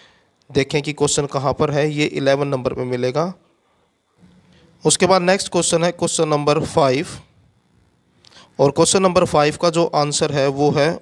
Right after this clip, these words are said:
ऑप्शन सी। उसके बाद नेक्स्ट क्वेश्चन है क्वेश्चन नंबर सिक्स, और क्वेश्चन नंबर सिक्स का जो आंसर है वो है ऑप्शन बी। उसके बाद क्वेश्चन नंबर सेवन,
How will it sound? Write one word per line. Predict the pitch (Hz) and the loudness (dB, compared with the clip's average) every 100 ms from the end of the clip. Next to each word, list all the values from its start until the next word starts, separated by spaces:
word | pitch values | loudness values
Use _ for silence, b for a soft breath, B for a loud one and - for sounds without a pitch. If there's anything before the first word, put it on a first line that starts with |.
| - | -2
ऑप्शन | 147 - 156 175 220 | -2 0 -2 -4 -10
सी। | - - - 139 110 _ _ _ _ _ _ _ _ _ _ _ _ _ _ _ _ _ _ _ _ _ _ _ _ | -4 -2 0 -2 -6 _ _ _ _ _ _ _ _ _ _ _ _ _ _ _ _ _ _ _ _ _ _ _ _
उसके | 143 143 180 | -2 2 2
बाद | 190 180 | 2 2
नेक्स्ट | 190 190 | 0 0
क्वेश्चन | 185 - 175 | -4 0 -2
है | 180 | -2
क्वेश्चन | 180 - 170 | -4 -2 -2
नंबर | 165 165 165 | -2 0 -2
सिक्स, | - 170 165 - | 0 -4 -4 -4
और | 156 151 | -2 -2
क्वेश्चन | - 160 175 | -2 -2 -2
नंबर | 175 175 165 | 0 -2 -2
सिक्स | - 151 - | -4 -6 -2
का | 165 | 0
जो | 156 160 | 0 0
आंसर | 147 143 151 147 | 0 0 -2 0
है | 147 | 0
वो | 139 147 147 | 0 0 2
है | 151 175 b b b - | 0 -2 b b b -2
ऑप्शन | 143 139 - 165 202 220 _ _ | -2 0 0 -2 -2 -10 _ _
बी। | 139 131 139 117 117 _ _ _ _ _ _ _ _ _ _ - | -14 -4 -4 -4 -12 _ _ _ _ _ _ _ _ _ _ -8
उसके | 151 - 170 | -6 2 4
बाद | 175 175 | 4 2
क्वेश्चन | 170 - 170 | -4 -2 0
नंबर | 165 160 165 170 | 0 0 0 -2
सेवन, | - - 147 143 143 | -6 -2 0 0 -2